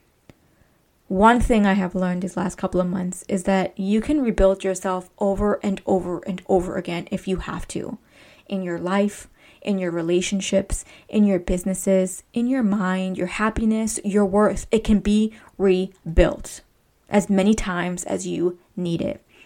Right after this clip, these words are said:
That's the beauty of this life and this body that we get to cherish every damn day. Today started out really heavy and so, so messy for me. My mind was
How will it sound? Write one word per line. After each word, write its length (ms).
That's 300
the 80
beauty 400
of 140
this 180
life 360
and 120
this 140
body 320
that 160
we 80
get 160
to 60
cherish 440
every 240
damn 220
day. 340
Today 340
started 380
out 380
really 720
heavy 580
and 160
so, 280
so 160
messy 380
for 180
me. 320
My 200
mind 420
was 140